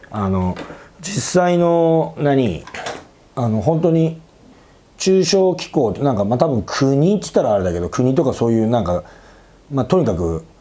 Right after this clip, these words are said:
別に民間がやってる、まあ、究極は今、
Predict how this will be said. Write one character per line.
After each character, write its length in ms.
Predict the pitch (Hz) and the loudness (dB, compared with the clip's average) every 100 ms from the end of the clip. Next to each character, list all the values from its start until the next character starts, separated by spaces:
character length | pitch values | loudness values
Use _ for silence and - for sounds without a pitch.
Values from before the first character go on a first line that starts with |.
| - - - - | -20 -20 -20 -12
別 200 | - 113 | -6 -2
に 40 | 104 | 0
民 200 | 156 165 | 2 2
間 180 | 170 165 | 0 2
が 60 | |
や 100 | 160 | 0
っ 140 | 151 - | 0 -4
て 200 | - 156 | 0 2
る、 920 | 156 156 156 156 151 151 151 151 156 | 4 4 4 4 4 2 2 2 0
ま 120 | 131 | -2
あ、 40 | 131 | 0
究 180 | 190 | 0
極 220 | 185 185 190 | 0 2 2
は 100 | 156 | 2
今、 320 | 143 101 | 2 0